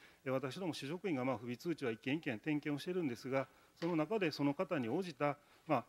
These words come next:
ここの部分が切れてますから、あの、全部移るようにやってくださいねとか、えー、これはダメなのでこういったものを出してくださいねというようなことを、まあ、時には手書きで補正しながら対応するなどをさせていただいてきたところでございます。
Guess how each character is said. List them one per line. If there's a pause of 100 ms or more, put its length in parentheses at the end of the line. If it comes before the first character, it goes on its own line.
(180)
こ
こ
の
部
分
が
切
れ
て
ま
す
か
ら、
あ
の、
全
部
移
る
よ
う
に
や
っ
て
く
だ
さ
い
ね
と
か、 (260)
え
ー、
こ
れ
は
ダ
メ
な
の
で
こ
う
い
っ
た
も
の
を
出
し
て
く
だ
さ
い
ね
と
い
う
よ
う
な
こ
と
を、 (240)
ま
あ、
時
に
は
手
書
き
で
補
正
し
な
が
ら
対
応
す
る
な
ど
を
さ
せ
て
い
た
だ
い
て
き
た
と
こ
ろ
で
ご
ざ
い
ま
す。